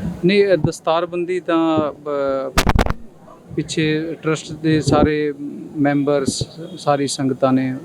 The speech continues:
ਪਹਿਲਾਂ ਹੀ ਕਰਤੀ ਸੀ। ਉਹ, ਅਹ, ਗੁਰੂ ਮਹਾਰਾਜ ਆਏ ਸੀ ਬਿਆਸ ਵਾਲੇ,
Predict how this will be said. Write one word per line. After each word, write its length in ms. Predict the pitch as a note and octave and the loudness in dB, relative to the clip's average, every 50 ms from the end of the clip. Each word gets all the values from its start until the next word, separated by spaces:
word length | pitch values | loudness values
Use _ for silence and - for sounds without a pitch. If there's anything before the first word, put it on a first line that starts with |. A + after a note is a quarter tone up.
| - - | -2 0
ਪਹਿਲਾਂ 220 | - D3 D3 D#3+ | 0 4 4 4
ਹੀ 60 | D#3 | 4
ਕਰਤੀ 320 | D3+ D3+ C3 - - D3+ C#3+ | 4 2 0 0 0 -2 0
ਸੀ। 140 | C#3+ E3 E3 | 0 2 2
ਉਹ, 340 | E3 D#3+ D#3+ D#3 - - - - - - - - - - | 2 0 0 -4 -8 -10 -10 -14 -20 -18 -18 -16 -14 -12
ਅਹ, 320 | - - D#3+ C#3+ C3+ C3+ C3+ | -6 0 4 4 6 6 4
ਗੁਰੂ 240 | B2+ C3 D3 D3+ D3+ | 4 4 4 6 6
ਮਹਾਰਾਜ 340 | D3 D3 D3 D3+ D3+ C#3+ | 4 4 2 2 2 2
ਆਏ 160 | C#3+ C3+ C#3+ D3+ | 0 0 0 0
ਸੀ 200 | C#3+ - D3+ C3 | -2 -6 -8 -2
ਬਿਆਸ 300 | C3+ C3+ C3 B2 - C3+ | 0 0 0 0 -4 -4
ਵਾਲੇ, 260 | C3 D3 E3+ G3+ | -4 -4 -4 -4